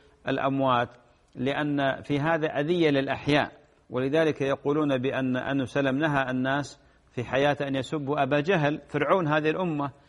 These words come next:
لأن رأى ال-، ال-، رأى في وجه عكرمة رضي الله عنه الصحابي الجليل، رأى في نفسه، في وجه الحزن والألم، فقال: "لا تسبوا الأموات ل-، فتؤذوا الأحياء".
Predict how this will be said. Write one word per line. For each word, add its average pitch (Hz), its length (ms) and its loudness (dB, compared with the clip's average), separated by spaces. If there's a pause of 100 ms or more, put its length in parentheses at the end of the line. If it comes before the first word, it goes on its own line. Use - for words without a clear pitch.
(240)
لأن 147 360 0
رأى 170 640 2 (460)
ال-، 131 260 -2
ال-، 123 840 0
رأى 156 400 2 (540)
في 135 180 -4
وجه 143 440 0
عكرمة 135 460 2
رضي 139 300 2
الله 127 320 2
عنه 117 160 -4
الصحابي 135 500 -2
الجليل، 131 500 0 (360)
رأى 170 280 2
في 151 140 -4
نفسه، 147 480 -4
في 139 180 -4
وجه 139 300 2
الحزن 135 460 0
والألم، 117 560 0 (360)
فقال: 202 320 0
"لا 208 80 2
تسبوا 147 460 -4
الأموات 143 560 -2
ل-، 123 460 0
فتؤذوا 135 640 -2
الأحياء". 127 640 -2